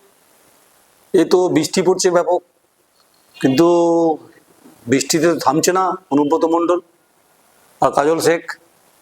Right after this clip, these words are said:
থামবে কেন? বাঘবন্দির খেলা চলছে, দেখছেন না? বাঘ, বাঘ, অনুব্রত যে বাঘ বীরভূমের, এটা রাজ্যের এক মন্ত্রী বলেছিলেন।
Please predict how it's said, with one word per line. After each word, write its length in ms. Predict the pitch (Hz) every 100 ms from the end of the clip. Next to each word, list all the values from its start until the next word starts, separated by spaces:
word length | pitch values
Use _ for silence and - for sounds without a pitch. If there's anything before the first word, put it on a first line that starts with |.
| _ _ _ -
থামবে 300 | 156 180 190
কেন? 180 | 196 220 - _ _ _ _ _ _ _ _ _ _ _ _
বাঘবন্দির 600 | 123 143 156 165 170 180
খেলা 220 | 165 170
চলছে, 300 | 175 180 175
দেখছেন 280 | 165 - 202
না? 200 | 196 123 _ _ _ _ _ _ _ _ _ _ _ _ _ _ _ _ _ -
বাঘ, 300 | 135 165 143
বাঘ, 560 | - 156 147 123 - - - _ _ _ _ _ _
অনুব্রত 400 | 131 147 147 156
যে 160 | 175 170
বাঘ 460 | 139 165 127 135 - _ _ _ _ -
বীরভূমের, 560 | 151 165 151 120 127 170 - _ _ _ _ -
এটা 320 | 147 175 180
রাজ্যের 300 | 156 143 170
এক 100 | 175
মন্ত্রী 300 | 151 160 180
বলেছিলেন। 440 | 160 147 135 -